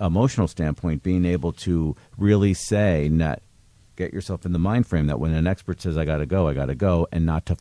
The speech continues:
fight that. Because if you are fighting that now, do it now and figure out what that conflict is within yourself, because that's what's gonna hold you back and maybe make a bad decision.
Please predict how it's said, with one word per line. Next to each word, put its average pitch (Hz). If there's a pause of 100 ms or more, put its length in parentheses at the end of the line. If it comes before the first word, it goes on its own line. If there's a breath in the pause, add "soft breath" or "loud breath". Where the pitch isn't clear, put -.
fight 87
that. -
Because 85
if 85
you 87
are 107
fighting 85
that 73
now, 82 (920 loud breath)
do 123
it 127
now 107
and 107
figure 98
out 90
what 80
that 87
conflict 95
is 104
within 107
yourself, 104
because 82
that's 85
what's 92
gonna 78
hold 76
you 78
back 73
and 76
maybe 69
make 65
a 64
bad 60
decision. -